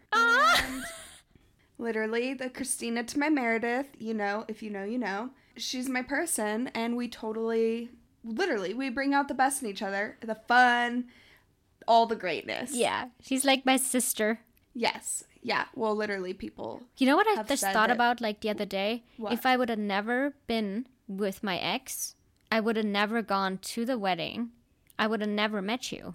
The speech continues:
Speaker 1: How would I
Speaker 2: Yeah.
Speaker 1: ever meet you? We're not
Speaker 2: Yeah.
Speaker 1: even in the same, like, work-wise, in the same environment.
Speaker 2: Yeah, I mean, we do both love the Eddie, so maybe eventually, but I feel like
Speaker 1: No, I would have thought you were a bitch.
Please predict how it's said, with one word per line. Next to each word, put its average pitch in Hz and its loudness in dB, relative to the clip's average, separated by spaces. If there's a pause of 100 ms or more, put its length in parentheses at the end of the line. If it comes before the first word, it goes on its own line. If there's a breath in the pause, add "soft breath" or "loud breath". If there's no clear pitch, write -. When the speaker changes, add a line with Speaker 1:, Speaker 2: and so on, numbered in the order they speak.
(180)
Speaker 1:
How 240 2
would 247 4
I 262 6
Speaker 2:
Yeah. 233 8
Speaker 1:
ever 247 2
meet 262 -2
you? - -8
We're 226 0
not 254 6
Speaker 2:
Yeah. 262 0
Speaker 1:
even 247 0
in 240 0
the 220 -2
same, 233 0
like, 196 -4 (100)
work-wise, 196 2
in 196 -4
the 190 -4
same 202 -2
environment. 165 -4
Speaker 2:
Yeah, 226 0
I 240 -4
mean, 240 -2 (640)
we 226 -6
do 220 -6
both 202 -2
love 190 -2
the - -6
Eddie, 208 -6
so - -12
maybe 208 -4
eventually, 208 -8
but 269 -4
I 254 0
feel 247 -4
like 233 4
Speaker 1:
No, 359 8
I 226 8
would 220 6
have 220 2
thought 226 2
you 233 0
were 220 2
a - 0
bitch. - -2